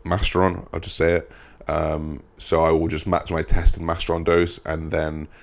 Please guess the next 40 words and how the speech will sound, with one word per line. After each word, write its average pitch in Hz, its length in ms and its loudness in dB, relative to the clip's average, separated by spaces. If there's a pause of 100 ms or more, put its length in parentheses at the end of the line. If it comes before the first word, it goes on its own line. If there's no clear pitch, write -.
(240)
I'm 95 200 0
gonna 101 160 6
monitor 98 340 6
my 95 120 4
blood 90 220 4
pressure, 90 360 2
I'm 85 100 2
gonna 85 160 -4
get 69 140 -4
my 85 80 2
bloods 82 320 0
done 80 140 0
in 78 100 -8
six - 280 -6
weeks, 82 280 -4
and 78 80 -6
I'll 82 80 -6
see - 180 -6
where 82 140 0
my 76 100 -8
estrogen 76 400 -8
is. 82 220 -6 (420)
If 90 160 0
I 107 120 12
do 107 200 8
feel 104 160 6
my 101 140 10
blood 87 240 6
pressure 98 240 4
rise, 90 600 2 (300)
that's - 240 0
my, 92 240 6
that's - 380 4
my 90 340 4
general 85 460 0
sign 85 300 -2
that 76 100 -4
my 76 120 -4
estrogen's 82 460 -4
rising. 80 460 -4